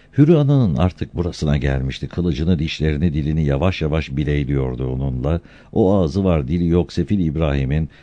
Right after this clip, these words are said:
birazcık yaldızlı bir karyolada yatınca, azıcık bir Arap ata binince,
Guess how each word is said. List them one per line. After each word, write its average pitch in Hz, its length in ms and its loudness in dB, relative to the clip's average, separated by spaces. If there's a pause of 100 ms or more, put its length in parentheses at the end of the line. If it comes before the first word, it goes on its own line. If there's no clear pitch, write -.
(140)
birazcık 123 520 2
yaldızlı 87 560 0
bir 85 140 0
karyolada 80 520 0
yatınca, 73 420 -2
azıcık 110 480 0
bir 98 260 0
Arap 92 220 0
ata 85 240 0
binince, 78 500 0